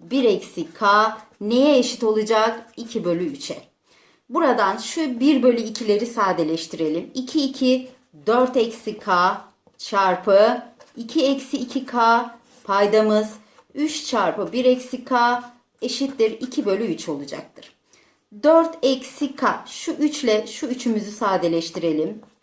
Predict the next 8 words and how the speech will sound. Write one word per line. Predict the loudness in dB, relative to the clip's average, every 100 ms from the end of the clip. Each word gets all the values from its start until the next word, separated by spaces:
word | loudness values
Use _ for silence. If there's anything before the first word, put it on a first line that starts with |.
| _ _ _
Çarpı, | -2 0 0 0 -2 -2
burayı | 0 0
iki | 0 -2
parantezine | 2 2 2 2 0 0 0
alabilirim. | 2 0 2 2 2 0 -2
Bir | -2
eksi | -2 -4 -12
k | -4 0 2 0 -4